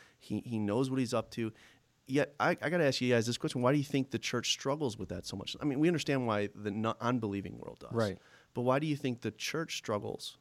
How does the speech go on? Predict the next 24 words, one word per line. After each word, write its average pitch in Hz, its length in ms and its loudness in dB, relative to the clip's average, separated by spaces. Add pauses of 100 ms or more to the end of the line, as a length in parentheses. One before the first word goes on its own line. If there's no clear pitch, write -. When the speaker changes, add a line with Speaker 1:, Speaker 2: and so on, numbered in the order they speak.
(140)
Speaker 1:
with 104 340 0 (100)
these, 104 480 -4 (300)
this 110 180 -2
doctrine? 104 520 0
I 95 60 -4
mean, 107 160 0
they, 113 80 2
they, 104 260 -2 (120)
we 107 120 -4
spew - 340 0
it 139 60 6
all 117 140 6
the 107 100 0
time. 104 220 -2
Everybody 135 300 2
says 120 180 0
they 117 100 0
believe 107 220 -2
in 101 40 -2
the 98 60 -4
sovereignty 101 400 -2
of 92 100 -8
God 110 300 2
until 98 440 0